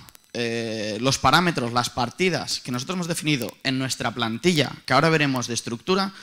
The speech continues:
en la cual nosotros vamos a ir indicando ahí los importes de gastos o de ingresos deseados que nosotros querremos. Aquí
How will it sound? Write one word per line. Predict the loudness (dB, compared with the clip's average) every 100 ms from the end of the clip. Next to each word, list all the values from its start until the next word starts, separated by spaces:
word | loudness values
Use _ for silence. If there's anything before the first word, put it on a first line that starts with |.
| -12 0
en | 2
la | 4
cual | 4
nosotros | 2 0 -2
vamos | 0 2
a |
ir | 2
indicando | 2 2 2 2
ahí | 2 0 -8 -2
los | 2 2
importes | 0 4 4 4 2 0 -6 -14
de | -6
gastos | 0 0 2 -2 -2
o | -2
de | 0
ingresos | 2 2 2 -2 -2
deseados | 2 4 4 2 0
que | -2
nosotros | -4 -4 -6
querremos. | -6 -8 -10 -10 -12 -14 -20 -20 -20 _ -20 _ _ _
Aquí | -4 0 0 0 -6 -20